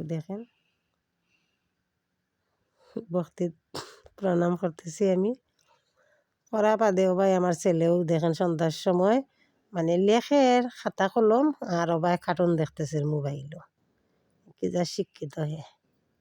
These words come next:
সন্ধ্যার পরে দুনা উনা দিয়া তারপরে হে লেখাপড়া কইরিয়া মাস্টারদের আগরও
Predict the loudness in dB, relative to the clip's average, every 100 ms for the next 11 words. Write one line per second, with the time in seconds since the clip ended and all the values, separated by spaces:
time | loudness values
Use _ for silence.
0 | _ _ _ _ -10 -6 -6 -6 -4 -4
1 | -2 -4 -4 -4 -4 -6 -6 -6 -6 -8
2 | -8 -8 -8 -4 -2 -2 -4 -6 -6 -4
3 | -4 -2 -2 0 0 -2 -6 _ _ _
4 | _ -6 -4 -4 -4 -2 -2 -2 -4 -4
5 | -4 -4